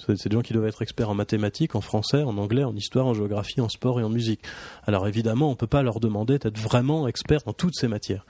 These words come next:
Ça, c'est, c'est une difficulté pratique, euh, sans doute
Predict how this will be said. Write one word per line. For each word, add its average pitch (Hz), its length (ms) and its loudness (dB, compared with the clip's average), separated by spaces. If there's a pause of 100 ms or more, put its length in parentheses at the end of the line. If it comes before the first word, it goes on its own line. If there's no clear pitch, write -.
(560)
Ça, 117 220 0
c'est, 101 300 0
c'est - 180 -2
une 98 140 0
difficulté 104 500 0
pratique, - 480 0
euh, 95 260 2
sans 104 180 -2
doute - 420 -4